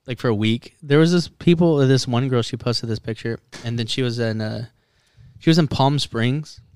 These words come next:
and they went to, like, a, a bed and breakfast thing for a week, but it was, like, it had, like, a pool, and it was more like,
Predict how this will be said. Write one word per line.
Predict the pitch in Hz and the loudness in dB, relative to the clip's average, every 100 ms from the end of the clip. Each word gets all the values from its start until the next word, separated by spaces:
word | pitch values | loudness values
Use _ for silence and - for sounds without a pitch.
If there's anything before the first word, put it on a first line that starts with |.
| _ | _
and | 131 120 | -6 -2
they | 110 107 - | -2 -4 -8
went | 139 139 | -8 -6
to, | - | -4
like, | 139 117 - | -2 -2 -4
a, | 117 110 107 | -6 -4 -6
a | |
bed | 120 113 120 | -6 -2 0
and | 127 | -2
breakfast | 110 110 - 160 | -4 -6 -6 -8
thing | - 175 185 - _ _ _ _ _ | -6 -6 -8 -12 _ _ _ _ _
for | - | -4
a | 147 | 0
week, | 139 180 190 - _ _ _ _ _ _ | 0 -2 -4 -20 _ _ _ _ _ _
but | 123 127 120 | -2 0 0
it | 131 | -2
was, | 127 127 123 | -2 -2 -2
like, | 120 127 | -6 -6
it | 113 | -6
had, | 139 | -4
like, | 127 120 | -4 -6
a | |
pool, | 110 - 120 123 127 | -8 -2 0 2 0
and | 127 | -2
it | 113 | -6
was | 107 | -6
more | 120 117 | -6 -4
like, | 107 | -6